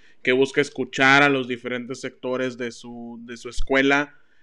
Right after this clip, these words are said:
y que va a brindar oportunidades a, a quienes lo merezcan, a quienes en base a mérito,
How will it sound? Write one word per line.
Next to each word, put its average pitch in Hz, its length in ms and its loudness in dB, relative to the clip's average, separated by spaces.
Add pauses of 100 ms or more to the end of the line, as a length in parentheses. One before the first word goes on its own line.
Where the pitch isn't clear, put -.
(200)
y 127 440 -4
que 135 100 0
va 135 100 2
a 139 40 2
brindar 151 380 -2
oportunidades 131 1000 -6
a, 117 540 -8
a 131 180 -14
quienes 131 400 -6
lo 131 120 -4
merezcan, 143 560 -4
a 139 120 -6
quienes 123 360 -10
en 127 140 -10
base 127 240 -4
a 143 60 0
mérito, 143 680 -2